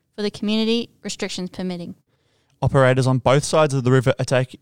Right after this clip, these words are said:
Speaker 2: are taking on big booking numbers in light of changes to restrictions,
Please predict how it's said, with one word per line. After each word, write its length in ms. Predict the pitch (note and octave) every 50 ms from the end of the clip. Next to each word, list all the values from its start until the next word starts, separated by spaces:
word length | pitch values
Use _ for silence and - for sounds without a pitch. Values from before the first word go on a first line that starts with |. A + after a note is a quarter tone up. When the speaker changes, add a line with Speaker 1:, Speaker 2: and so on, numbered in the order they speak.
| _ -
Speaker 2:
are 60 | C3
taking 340 | - D#3 D#3 E3 - D#3 D3+
on 100 | D3+ C#3+
big 240 | A#2 - D#3+ E3+
booking 380 | - D3+ A#2+ D#3+ D3+ - F3 E3
numbers 280 | D3+ C#3+ C3+ B2 A2+ B2+
in 100 | B2+ B2
light 220 | A#2 A2+ A#2+ -
of 120 | - A#2+ -
changes 460 | - - A#2+ A#2 A#2+ A#2+ A2+ A#2+ A#2+
to 100 | - -
restrictions, 680 | G2+ A2 - - - C#3+ D3 - - A#2 D3+ F3 -